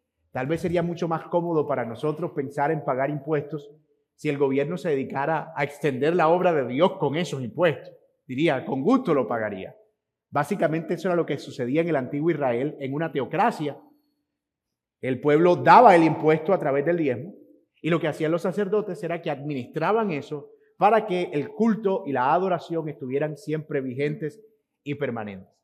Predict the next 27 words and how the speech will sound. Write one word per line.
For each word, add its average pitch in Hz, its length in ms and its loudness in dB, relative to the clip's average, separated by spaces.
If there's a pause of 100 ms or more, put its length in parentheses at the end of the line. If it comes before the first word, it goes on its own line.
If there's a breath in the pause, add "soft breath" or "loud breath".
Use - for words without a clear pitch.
Pero 202 140 0
esa 254 160 0
no 220 120 0
es 214 80 4
nuestra 185 320 -2
realidad 135 500 -4
hoy 135 140 -6
en 117 100 -8
día. 110 200 -10 (100)
Nosotros 165 380 -6
no 175 160 -2
vivimos 156 560 -6 (220)
en 135 120 -8
un 156 120 -6
estado 151 480 -4
teocrático. 127 800 -8 (360)
Es 139 100 -6
decir, 175 260 -2
la 147 140 2
constitución 160 680 -4
política 185 460 -2
de 156 80 0
Colombia 135 480 -4
no 143 100 -6
es 156 100 -6
la 160 100 -2
ley 139 400 0